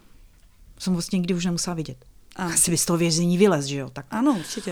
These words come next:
Speaker 1: eh, no tak
Speaker 2: Ano.
Speaker 1: tohle jsem byla ušetřena. Tak v tom
Speaker 2: Hmm.
Speaker 1: mám možná výhodu od jiných obětí, který potom, eh, ještě tím traumatem se jim násobí to, že mají strach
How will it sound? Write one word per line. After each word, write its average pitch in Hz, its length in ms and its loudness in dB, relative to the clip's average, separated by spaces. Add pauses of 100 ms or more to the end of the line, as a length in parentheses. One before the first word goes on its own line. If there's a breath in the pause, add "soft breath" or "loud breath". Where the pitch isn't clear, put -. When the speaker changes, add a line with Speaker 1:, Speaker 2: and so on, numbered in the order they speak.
(140)
Speaker 1:
eh, 160 500 -2 (320)
no 311 80 2
tak 330 60 0
Speaker 2:
Ano. 294 100 -2
Speaker 1:
tohle 277 240 6
jsem 254 160 0
byla 247 160 -2
ušetřena. 147 600 -6
Tak 180 120 -8 (160)
v 190 80 -6
tom 214 100 2
Speaker 2:
Hmm. 240 40 6
Speaker 1:
mám 247 140 8
možná 226 260 4
výhodu 208 300 -2
od 196 80 -4
jiných 214 220 0
obětí, 196 320 -2
který 196 220 -2
potom, 190 380 -4
eh, 185 100 -4
ještě 160 300 -4
tím 185 180 -6
traumatem 180 600 -4 (420 loud breath)
se - 200 -2
jim 180 120 0
násobí 175 400 0
to, 170 140 -4
že 165 100 -2
mají 160 140 -4
strach - 560 -6